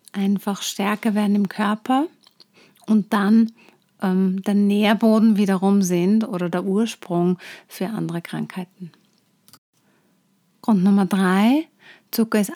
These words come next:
auch beteiligt bei Herz-Kreislauf-Erkrankungen, unter anderem durch erhöhte Blutfettwerte und durch Bluthochdruck.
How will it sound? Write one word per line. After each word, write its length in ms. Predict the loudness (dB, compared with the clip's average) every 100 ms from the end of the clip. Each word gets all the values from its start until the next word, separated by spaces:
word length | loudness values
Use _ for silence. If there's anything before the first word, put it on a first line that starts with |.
| -4
auch 240 | -2 -2
beteiligt 680 | -6 -4 0 2 4 2 0
bei 80 | 0
Herz-Kreislauf-Erkrankungen, 1800 | 0 -2 -4 -6 -2 -2 0 -2 -2 -4 0 2 0 0 2 4 2 0 -6 _ _ -16 -2
unter 260 | -2 -2 -6
anderem 800 | 0 2 4 2 0 2 2 0 -6 -20 -16 -2
durch 260 | 0 0
erhöhte 760 | -2 -4 0 -2 -2 -2 -2 -2 _ _ _ _
Blutfettwerte 1300 | -2 0 0 -2 -2 -2 -2 -2 -2 -4 -4 -2 -2 -6 _
und 200 | -4 -4
durch 120 | -8
Bluthochdruck. 920 | -4 -4 -2 -6 -8 -14 -18 -16 -20